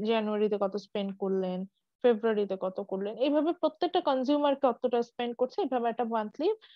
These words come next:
মা-, আহ, survey করা হয়। সেই সার্ভেটা থেকে পরবর্তীতে যেটা হয় যে আমরা একটা ওয়েট, মানে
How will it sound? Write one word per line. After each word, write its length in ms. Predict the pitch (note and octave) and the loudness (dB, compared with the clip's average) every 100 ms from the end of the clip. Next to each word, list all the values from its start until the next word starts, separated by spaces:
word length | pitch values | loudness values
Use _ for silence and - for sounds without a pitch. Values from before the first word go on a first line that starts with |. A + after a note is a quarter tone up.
| - _ | -20 _
মা-, 200 | A3 G#3+ | -6 -4
আহ, 260 | - G#3 G3+ | 0 0 0
survey 420 | G3+ A#3+ A3 A#3+ | 2 2 4 2
করা 280 | B3 A3 G3+ | 4 2 2
হয়। 200 | A3 A4 - _ _ _ _ - | -2 -6 -8 _ _ _ _ -8
সেই 240 | - G#4+ | 6 6
সার্ভেটা 600 | G#4 C#4 B3 B3+ B3+ C#4+ | 8 4 8 6 8 4
থেকে 440 | C#4 B3+ A3 B3 E4 | 4 -4 0 0 2
পরবর্তীতে 640 | B3+ A#3+ C4 C#4+ C#4+ C#4 C#4 | 2 4 6 4 2 0 2
যেটা 280 | A3+ A3 A3 | 0 0 -4
হয় 400 | G#3+ G#3 C#4+ D#4 | -2 0 0 0
যে 420 | A3 G#3 G3 G3 G3 _ _ _ _ _ _ _ _ _ - | 2 2 4 -2 -6 _ _ _ _ _ _ _ _ _ -4
আমরা 220 | A3+ B3 | 2 4
একটা 120 | C4 | 6
ওয়েট, 380 | D#4+ A3+ G#3 - | 6 6 4 0
মানে 320 | G3+ F3+ F3 | 0 0 -2